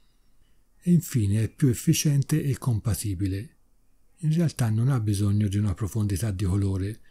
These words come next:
visto che lavora in virgola mobile, ma può scendere a un compromesso quantizzando a sedici bit sempre in virgola mobile.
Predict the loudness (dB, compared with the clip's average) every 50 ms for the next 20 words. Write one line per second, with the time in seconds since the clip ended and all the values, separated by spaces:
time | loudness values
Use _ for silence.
0 | -20 -10 -2 0 0 2 0 0 -2 0 0 0 0 0 0 0 0 0 0 0
1 | 0 0 0 0 -2 -2 -2 -2 0 0 0 0 -2 -4 -4 -4 -4 -4 -4 -6
2 | -8 -12 -18 -20 -20 -20 -20 _ -20 -20 _ -20 -20 -10 -2 -2 -2 -2 0 -2
3 | -2 0 0 0 2 2 2 2 0 0 0 0 0 -2 -2 0 0 0 0 2
4 | 4 4 4 4 4 2 2 2 0 0 -2 -2 0 0 0 0 0 0 -2 0
5 | 0 0 0 0 0 0 0 0 2 2 2 0 0 0 -2 0 0 0 2 2
6 | 2 0 0 -2 -2 -2 0 0 0 0 -2 -2 -2 -2 -2 -2 -2 -2 -4 -2
7 | -2 -2 -2 0 -2 -2 -4 -4 -4 -4 -4 -6 -8 -12